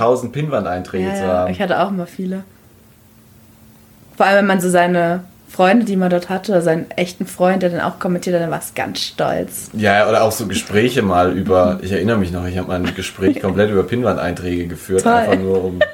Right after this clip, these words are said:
Speaker 2: Pinnwandeinträge zu haben.
Speaker 1: Pinnwand, Frau Pinnwand,
Speaker 2: Ja,
Speaker 1: so.
Speaker 2: irgendwie habe ich daran gar nicht mehr gedacht, aber ja, nee, ich glaub, ich vermisse es nicht.
Speaker 1: Okay.
Speaker 2: <laughs>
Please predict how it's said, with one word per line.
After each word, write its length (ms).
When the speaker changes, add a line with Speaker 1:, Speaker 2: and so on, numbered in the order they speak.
Speaker 2:
Pinnwandeinträge 840
zu 120
haben. 200
Speaker 1:
Pinnwand, 480
Frau 100
Pinnwand, 420
Speaker 2:
Ja, 180
Speaker 1:
so. 100
Speaker 2:
irgendwie 220
habe 100
ich 80
daran 320
gar 100
nicht 140
mehr 100
gedacht, 320
aber 200
ja, 220
nee, 80
ich 100
glaub, 140
ich 120
vermisse 300
es 80
nicht. 340
Speaker 1:
Okay. 360
Speaker 2:
<laughs> 140